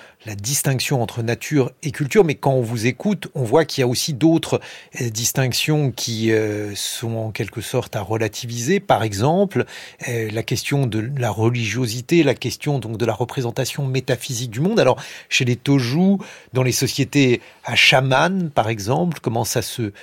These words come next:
situe ? Parce que là aussi, vous évoquez, euh, les chamans, peut-être quelques mots d'abord pour nous définir ce qu'est un chaman,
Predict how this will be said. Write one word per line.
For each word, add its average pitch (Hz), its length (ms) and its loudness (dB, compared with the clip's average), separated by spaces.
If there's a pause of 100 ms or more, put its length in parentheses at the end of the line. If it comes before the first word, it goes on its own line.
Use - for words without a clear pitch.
(200)
situe ? - 320 -2
Parce 143 120 2
que 110 160 -2 (160)
là 127 140 2
aussi, 143 360 0
vous 117 460 -6
évoquez, 113 540 2
euh, 110 60 -2 (460)
les 113 280 -8
chamans, 139 460 2
peut-être 135 280 2
quelques 160 240 2
mots 147 240 4
d'abord 120 300 0
pour 120 120 -2
nous 110 140 -2
définir 120 500 -4
ce - 140 -6
qu'est 139 220 -2
un 123 100 -4
chaman, 143 540 0